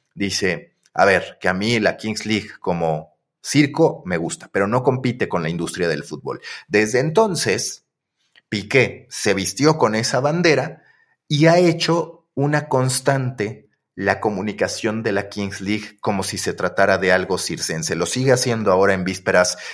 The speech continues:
de la jornada tres. Primer bulo. Segundo bulo que se comen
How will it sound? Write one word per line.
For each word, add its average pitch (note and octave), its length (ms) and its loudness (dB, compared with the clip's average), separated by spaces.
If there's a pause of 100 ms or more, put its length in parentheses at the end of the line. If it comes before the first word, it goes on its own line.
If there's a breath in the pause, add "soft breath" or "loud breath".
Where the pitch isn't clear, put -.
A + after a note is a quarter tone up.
(120)
de F#2 120 4
la E2 120 4
jornada E2+ 760 0 (580)
tres. - 380 -2
Primer B2 280 4
bulo. - 300 -6 (360 loud breath)
Segundo A#3 520 6
bulo A3+ 320 2
que E3+ 120 2
se - 180 0
comen G3 540 0